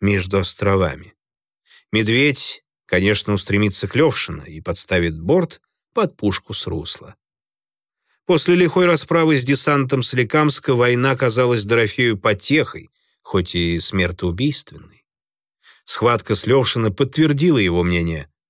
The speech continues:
Орудия красных — безбожно мазали, а пулеметы не пробивали броню.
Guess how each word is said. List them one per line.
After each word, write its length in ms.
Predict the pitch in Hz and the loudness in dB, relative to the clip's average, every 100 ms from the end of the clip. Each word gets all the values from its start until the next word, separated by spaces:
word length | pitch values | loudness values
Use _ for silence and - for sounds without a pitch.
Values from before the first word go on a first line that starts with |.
| _ | _
Орудия 460 | 107 127 175 175 165 | 0 2 4 2 2
красных — 680 | 156 170 170 - 165 143 - _ _ - | 2 2 0 0 -2 -2 -10 _ _ -4
безбожно 720 | 127 135 113 117 160 131 139 | 0 0 0 2 2 2 2
мазали, 480 | 143 165 135 113 107 | 2 2 2 2 2
а 160 | 107 107 | 0 -2
пулеметы 720 | 123 113 120 139 151 139 - _ _ | 0 2 2 2 2 -2 -4 _ _
не 220 | 185 196 175 | 2 2 2
пробивали 680 | 147 135 113 98 98 92 | 2 2 2 2 2 0
броню. 540 | 85 90 85 82 - | 0 -2 -2 -4 -14